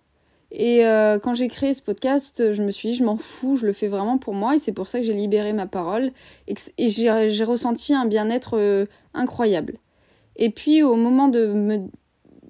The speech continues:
de penser, « Est-ce que j'en fais quelque chose ? Est-ce que je le publie ? » Là, une angoisse est montée. D'un coup, c'est, « Euh, des gens vont l'entendre, des gens vont m'entendre, des gens vont me connaître dans d'autres parts de moi-même. »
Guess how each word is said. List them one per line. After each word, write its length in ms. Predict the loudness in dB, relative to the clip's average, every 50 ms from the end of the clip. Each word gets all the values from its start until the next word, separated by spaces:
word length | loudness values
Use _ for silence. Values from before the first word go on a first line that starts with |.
| -18 -12
de 120 | -8 -8 -6
penser, « 540 | -2 -2 -2 -2 -2 -2 -2 -2 -2 0 0
Est-ce 200 | 0 -2 -2 -4
que 160 | -4 -4 -4
j'en 300 | -2 -2 -2 -2 -2 -2
fais 240 | -4 -2 0 0 0
quelque 240 | 0 0 -2 -2 -2
chose ? 280 | -2 0 0 0 0 0
Est-ce 140 | -2 -2
que 100 | -2 -2
je 80 | -2 0
le 140 | 0 -2 -4
publie ? » 540 | -4 -8 -8 -6 -6 -4 -4 -4 -4 -6 -8 _ _ _ _ _ _ _ _ _ _ _ _ _ _ _ _ _ _ _ _ _ _ _ -8
Là, 300 | -4 0 4 6 6 6
une 140 | 6 4 2
angoisse 340 | 2 2 2 2 2 2 0
est 60 | 0
montée. 400 | 0 0 -2 -2 -4 -6 -8 -8 _ -14
D'un 220 | -8 -4 -2 -2 -2
coup, 180 | -2 -2 -4
c'est, « 220 | -4 -2 -4 -6 -6 -6 -10 -12 -12 -14 -20 _ _ _ _ _ _ -2
Euh, 140 | 0 0 0 -2 -4 _ _ _ _ _ _ _ _ _ _ -16
des 260 | -10 -6 -2 0 2
gens 180 | 2 2 2 2
vont 120 | 0 0
l'entendre, 500 | 0 0 -2 0 0 2 4 6 6 6
des 100 | 4 4
gens 160 | 2 2 0
vont 140 | 0 0 0
m'entendre, 560 | 0 0 0 -2 -2 -2 2 4 6 6 6
des 140 | 4 4 2
gens 160 | 2 0 -2
vont 140 | -2 -2 -2
me 80 | -2 -2
connaître 340 | 0 0 0 2 0 0
dans 160 | -2 -2 -2 -2
d'autres 320 | -2 -2 -4 -4 -4 -6
parts 240 | -4 -2 -2 -2 -2
de 60 | -2
moi-même. » 540 | -2 -2 -4 -4 -2 2 4 6 6 4